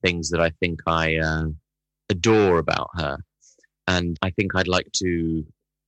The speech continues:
uh, I, I think I'd like to place those in the time capsule. And then again, if people find them, I think they'd find it very interesting to know what these, uh, can it be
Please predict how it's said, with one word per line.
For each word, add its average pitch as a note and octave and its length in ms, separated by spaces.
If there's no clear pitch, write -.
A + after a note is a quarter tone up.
uh, B1 500
I, - 120
I - 200
think C#3 200
I'd B2 80
like A2 120
to G2+ 100
place G2 220
those G2 160
in F2+ 60
the E2+ 60
time F#2 200
capsule. F#2+ 320
And B2 100
then D#3 160
again, B2+ 300
if A#2 120
people G#2+ 260
find B2 360
them, E2 160
I G2+ 60
think - 180
they'd G#2+ 220
find G2 180
it F2+ 140
very G2+ 260
interesting F#2 560
to - 160
know F2+ 180
what E2+ 240
these, E2 360
uh, E2+ 300
can C#3 120
it - 80
be C3+ 320